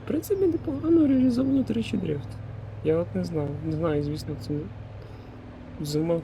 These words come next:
локаціях це так собі варіант. Але от літні, типу, чому ні?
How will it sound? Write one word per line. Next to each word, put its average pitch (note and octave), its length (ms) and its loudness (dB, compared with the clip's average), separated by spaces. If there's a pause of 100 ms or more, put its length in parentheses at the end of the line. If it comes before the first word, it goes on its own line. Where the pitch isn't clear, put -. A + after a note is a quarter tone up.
локаціях D#3+ 480 0
це D#3 140 -8
так G#3+ 300 -4
собі C#3+ 340 -4 (1800)
варіант. C#3 440 0 (1400)
Але C#3+ 160 0
от C#3+ 200 0
літні, D#3+ 420 2 (180)
типу, C#3+ 300 0
чому D3+ 360 -2
ні? F#3+ 260 0